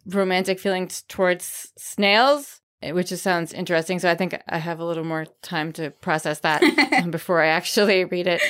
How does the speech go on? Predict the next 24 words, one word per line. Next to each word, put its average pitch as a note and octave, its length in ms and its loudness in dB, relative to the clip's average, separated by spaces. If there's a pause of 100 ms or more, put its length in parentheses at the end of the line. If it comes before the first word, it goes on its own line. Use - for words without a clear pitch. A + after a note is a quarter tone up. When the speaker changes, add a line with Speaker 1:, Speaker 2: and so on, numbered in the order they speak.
(300)
Speaker 1:
Um, E3+ 220 -6
but A3 140 4
if C4+ 120 4
that's D#4 240 4
your, D4 240 6
if A3 120 -4
that's G3+ 240 0
your F#3+ 100 -4
thing, C4 280 2 (320)
n-, F3 280 -10
no F3 280 -4
shame, C4 400 0
just, - 320 -14 (120)
you - 140 -14
know, D#3 100 -8
just D#3+ 380 -14
unusual, F3+ 520 0
mentioned E3+ 380 -8
it. - 140 -6 (300)
Um, A3+ 300 6
so A#3+ 540 6 (600)
my C4 340 4
last C#4+ 440 4
book G#3 260 4